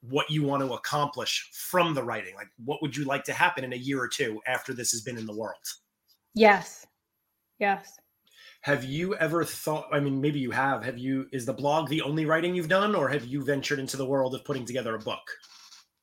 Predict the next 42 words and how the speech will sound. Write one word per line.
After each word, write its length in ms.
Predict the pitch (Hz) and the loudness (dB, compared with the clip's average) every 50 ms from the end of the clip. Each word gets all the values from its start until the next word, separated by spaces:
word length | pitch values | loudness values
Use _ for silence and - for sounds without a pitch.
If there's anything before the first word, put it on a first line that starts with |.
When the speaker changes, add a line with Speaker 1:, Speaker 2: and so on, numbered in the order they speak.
| _ _ _ _ - - - - - - - - - - _ _ _ _ - | _ _ _ _ -20 -20 -20 -18 -18 -18 -20 -20 -20 -20 _ _ _ _ 10
Speaker 2:
I 140 | 247 262 | 10 10
have 260 | 269 233 247 247 220 226 | 10 10 10 10 10 8
not 300 | 233 233 254 294 269 233 | 8 8 8 8 8 6
ventured 420 | 269 254 247 233 - 233 220 214 | 6 6 6 6 4 4 4 4
into 300 | 220 214 214 214 - 220 | 4 4 4 4 2 2
that 420 | 202 208 202 202 202 202 196 - | 6 6 6 6 6 4 2 2
world. 520 | - 208 208 208 202 202 202 208 208 202 202 _ _ | 4 4 4 4 6 6 6 4 4 2 -2 _ _
You 100 | - 226 | 0 2
know, 140 | 226 226 220 | 4 4 2
it's 140 | 214 214 - | 2 0 0
funny 300 | - 262 247 240 240 226 | 4 4 6 6 6 6
you 80 | 220 214 | 6 6
mentioned 420 | 208 196 226 247 247 - 240 220 | 6 4 4 2 2 0 0 2
that, 200 | 214 208 208 208 | 4 4 4 4
because 380 | - 214 214 - 233 220 214 214 - - - - | 2 0 2 4 4 4 4 2 -2 -8 -10 -8
<laughs> 880 | - 247 - - - - 277 262 170 - - - - - - - - - | -6 -6 -6 -6 -8 -14 -10 -10 -10 -10 -10 -12 -12 -10 -12 -12 -2 4
the 100 | 277 262 | 4 6
way 220 | 208 247 262 285 | 8 8 8 8
my 200 | 277 269 254 240 | 8 8 6 6
journey 400 | 214 196 226 240 247 254 254 254 | 4 6 6 6 6 6 6 6
unfolded, 600 | 247 247 240 240 240 - 240 240 247 247 262 226 226 | 6 6 4 4 4 4 4 6 6 4 2 0 0
you 100 | 254 247 | 0 0
know, 180 | 247 247 247 | 2 2 4
like, 180 | 247 240 233 220 | 4 4 2 4
having 440 | 226 - 247 240 233 262 254 247 240 | 6 8 8 8 8 6 2 2 2
the 120 | 233 226 | 2 2
consulting 1080 | 226 - 262 233 226 220 - 240 233 226 220 233 254 233 226 226 226 226 220 220 220 - | 0 0 2 2 2 2 2 0 0 0 0 2 2 2 4 2 2 2 2 0 0 0
practice 480 | - 233 226 220 214 - 247 233 226 - | 4 6 6 6 6 4 0 -2 -2 -2
of 80 | 220 202 | -4 -2
my 220 | 202 202 202 214 | -2 0 0 2
own 340 | 226 240 240 240 240 240 233 | 2 4 4 4 4 2 2
was 160 | 233 220 208 | 2 2 0
in 160 | 226 233 233 | 0 0 0
the 80 | 233 220 | 0 2
back 320 | 208 233 226 226 226 - | 2 4 4 4 2 0
of 80 | 240 226 | -2 -2
my 160 | 220 214 220 | 0 0 2
mind 400 | 220 220 214 220 220 220 220 220 | 2 2 2 2 2 2 2 2
years 300 | 214 214 214 214 220 214 | 2 2 2 2 2 2
ago. 460 | 220 214 208 214 208 208 208 208 208 | 0 0 2 4 4 4 4 4 2
And 140 | 202 196 196 | 0 0 -2
then 400 | 202 196 196 202 202 196 180 - | -2 -4 -4 -4 -4 -6 -8 -10